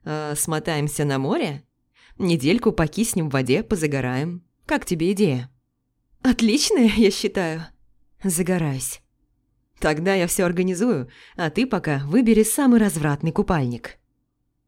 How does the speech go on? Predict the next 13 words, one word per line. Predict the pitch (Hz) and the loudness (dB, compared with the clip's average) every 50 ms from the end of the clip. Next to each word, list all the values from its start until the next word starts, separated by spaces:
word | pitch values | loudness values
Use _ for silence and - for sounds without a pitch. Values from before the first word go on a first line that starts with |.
| _ _ _ | _ _ _
"Не | - 294 269 254 | -2 2 4 4
боишься, | 208 240 254 330 370 - - - 240 | 6 6 4 4 4 2 0 -4 -4
что | - - - - 226 220 214 220 | -4 -4 -2 0 0 0 2 4
на | 233 | 4
меня | 226 226 226 220 233 269 262 | 6 6 6 6 4 4 4
будут | 240 233 214 208 202 | 4 4 4 4 4
глазеть | 190 208 208 196 170 226 254 233 | 2 0 0 2 2 0 0 2
другие | 240 262 247 196 190 208 214 | 2 0 0 0 0 0 2
мужики?" | 226 247 240 285 302 - - 175 131 131 - _ _ _ _ _ _ _ _ _ _ _ _ _ _ _ _ | 2 2 2 0 -2 -4 -4 -6 -8 -8 -12 _ _ _ _ _ _ _ _ _ _ _ _ _ _ _ _
"Это | - 156 151 147 160 160 | 0 2 2 2 2 2
не | 165 170 | 2 2
для | 160 175 190 208 | 2 0 -2 -2
пляжа, | - 277 302 262 202 160 135 139 120 127 131 | -2 0 0 0 0 0 0 -2 -2 -4 -6